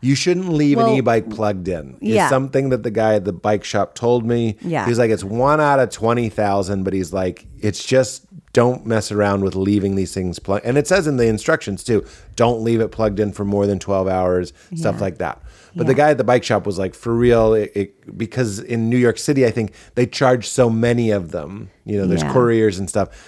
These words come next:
Speaker 1: that, like, sometimes there's accidents, there's, like, fires.
Speaker 2: Yeah.
Speaker 1: So I,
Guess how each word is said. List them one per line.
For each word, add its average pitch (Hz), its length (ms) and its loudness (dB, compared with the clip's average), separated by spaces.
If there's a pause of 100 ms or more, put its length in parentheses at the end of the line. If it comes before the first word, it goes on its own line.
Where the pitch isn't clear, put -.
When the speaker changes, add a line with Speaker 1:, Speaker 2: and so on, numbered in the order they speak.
(200)
Speaker 1:
that, 110 140 -2
like, 101 160 -2
sometimes 98 440 -4
there's 90 340 -4 (100)
accidents, 90 500 -4
there's, 80 140 -8
like, 87 100 -6
fires. - 440 -8 (280)
Speaker 2:
Yeah. 170 280 2 (160)
Speaker 1:
So 123 600 -2 (720)
I, 120 720 0